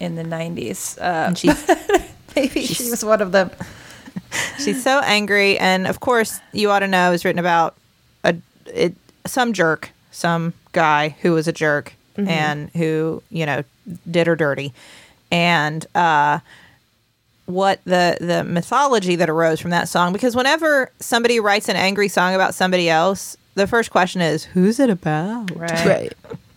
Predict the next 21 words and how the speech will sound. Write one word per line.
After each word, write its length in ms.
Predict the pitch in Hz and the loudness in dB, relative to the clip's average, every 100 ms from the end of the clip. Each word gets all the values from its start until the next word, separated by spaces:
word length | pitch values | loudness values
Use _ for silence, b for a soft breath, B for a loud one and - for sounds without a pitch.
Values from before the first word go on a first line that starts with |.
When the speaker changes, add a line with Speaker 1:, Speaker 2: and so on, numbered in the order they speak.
| - B B B | -18 B B B
Speaker 3:
And 100 | 214 202 | 2 2
Speaker 2:
Ev- 40 | |
Speaker 3:
if 100 | 208 | 2
they're 160 | 214 190 | 0 2
really 220 | 185 202 | 0 0
famous, 460 | - 214 170 185 - | 2 0 0 -4 -4
it's 140 | - | -8
probably 400 | - 220 208 175 | -2 0 2 0
someone 260 | - 165 170 | -2 0 0
else 240 | 175 175 | 0 0
who 80 | - | -4
is 140 | - | -4
also 320 | - - - - | -2 -4 -6 -6
famous. 560 | - - - - - | -8 -8 -8 -10 -8
Speaker 2:
Everybody 240 | 170 208 202 | -4 0 2
wants 180 | 196 | 0
to 80 | - | 0
know 140 | 170 175 | -2 0
the 100 | 170 | -2
dish. 580 | 147 123 - - - | -2 -4 -6 -8 -8
Speaker 3:
Right. 300 | - 78 - | -4 -4 -4